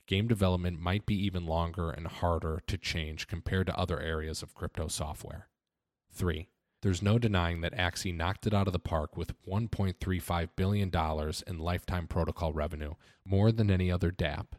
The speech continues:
and four hundred fifty million dollars more than the second highest grossing protocol, OpenSea. But we're looking forward, not backward, and here's the trend.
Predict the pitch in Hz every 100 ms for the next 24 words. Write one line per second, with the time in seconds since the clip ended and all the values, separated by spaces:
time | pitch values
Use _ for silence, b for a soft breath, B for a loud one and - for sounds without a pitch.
0 | - - 85 - 98 110 110 95 82 -
1 | 113 - 113 95 92 87 85 82 82 -
2 | 82 80 78 78 80 - - 101 110 -
3 | 87 82 76 - 82 - 82 - 80 76
4 | - 80 - 80 - 82 - 82 95 b
5 | b b b b - 80 85 87 - 113
6 | - 87 82 80 78 80 - 85 82 -
7 | 78 - - - 98 - - 87 98 92
8 | 85 82 80 76 71